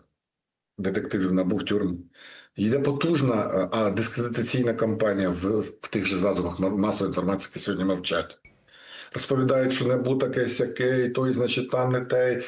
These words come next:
і вони там неефективні і так далі. Формується громадська думка для того, щоби,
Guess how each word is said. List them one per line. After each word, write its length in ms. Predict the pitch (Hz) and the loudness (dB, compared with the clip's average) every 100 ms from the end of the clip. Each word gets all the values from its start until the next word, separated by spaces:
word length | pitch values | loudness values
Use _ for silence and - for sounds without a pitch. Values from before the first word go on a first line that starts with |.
| - | -6
і 100 | 110 | -2
вони 280 | 117 131 135 | 0 2 2
там 200 | 131 127 | 2 2
неефективні 640 | 131 127 - - 127 117 | 0 -2 -4 0 2 2
і 40 | 120 | 0
так 200 | 123 113 | 0 0
далі. 320 | 123 107 - - - - | 0 0 -2 -8 -18 -8
Формується 520 | - 214 214 - 143 | -2 2 2 2 0
громадська 500 | 139 165 135 - 143 | 0 0 -2 -2 -2
думка 380 | 135 233 226 160 | 0 0 0 0
для 140 | 127 | -2
того, 260 | 127 165 135 | 0 0 0
щоби, 520 | - 98 139 143 | -4 -2 -2 -2